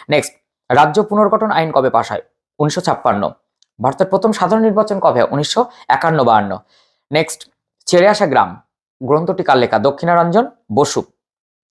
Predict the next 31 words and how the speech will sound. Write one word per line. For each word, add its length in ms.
উনিশশো 200
সাতচল্লিশ 420
খ্রিস্টাব্দে 440
কাশ্মীরের 360
রাজা 160
কে 160
হন? 140
হরি 160
সিং। 240
ভারত, 400
স্বাধীন 300
ভারতের 240
প্রথম 240
রাষ্ট্রপতি 480
কে? 300
ডক্টর 340
রাজেন্দ্র 440
প্রসাদ। 340
এখান 260
থেকে 320
এসএকিউ 440
হিসাবে 320
যে 120
প্রশ্নগুলো, 600
পাত্তি 340
শ্রীরামলু 560
কে 180
ছিলেন? 400
আহ, 240
তেলেগু 260
নেতা। 280